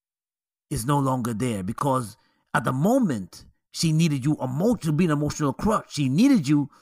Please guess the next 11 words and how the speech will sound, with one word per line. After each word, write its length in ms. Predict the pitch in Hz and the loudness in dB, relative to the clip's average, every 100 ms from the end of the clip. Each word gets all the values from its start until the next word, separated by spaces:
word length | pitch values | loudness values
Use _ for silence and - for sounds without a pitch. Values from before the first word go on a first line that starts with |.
| _ _ | _ _
to 80 | 185 | -2
be 200 | 156 170 | 0 0
emotionally 760 | 135 131 160 226 - 165 160 151 143 | -2 -2 0 0 -2 -4 -4 -2 -4
attached 480 | - - 226 - | -4 0 0 -2
to 120 | 151 117 | -6 -6
her. 260 | - 147 - _ _ _ _ _ _ _ _ _ _ _ _ _ _ - | -6 -12 -20 _ _ _ _ _ _ _ _ _ _ _ _ _ _ -2
But 140 | 143 | 0
now 640 | 147 190 220 202 185 170 165 _ _ _ _ _ _ _ _ _ _ _ _ _ - | 4 4 6 4 -2 -10 -14 _ _ _ _ _ _ _ _ _ _ _ _ _ 0
that 220 | 151 120 | 0 2
the 120 | 143 | -2
excitement 760 | 117 - 208 180 190 170 - | -2 0 0 0 -6 -6 -10